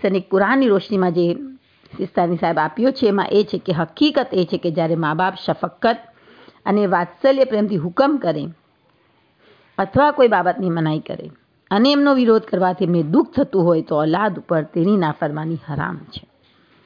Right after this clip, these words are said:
એવી જ રીતે આપણે બીજો મસલો જોઈએ તૌજીલ મસાઇલનો જ. તૌજીલ મસાઇલમાં એક ચેપ્ટર છે હરામ અને મકરૂ રોઝા.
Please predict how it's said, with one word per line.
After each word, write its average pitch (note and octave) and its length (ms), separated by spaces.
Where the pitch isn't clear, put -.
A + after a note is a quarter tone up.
એવી B3+ 160
જ A3 40
રીતે C4 200
આપણે A#3 200
બીજો G#3+ 280
મસલો G3+ 360
જોઈએ E3+ 300
તૌજીલ E3+ 420
મસાઇલનો F3+ 580
જ. - 200
તૌજીલ A#3+ 320
મસાઇલમાં A3 600
એક G#3+ 80
ચેપ્ટર G#3+ 500
છે B3 140
હરામ F#3 520
અને F#3+ 120
મકરૂ F3 440
રોઝા. C#3+ 420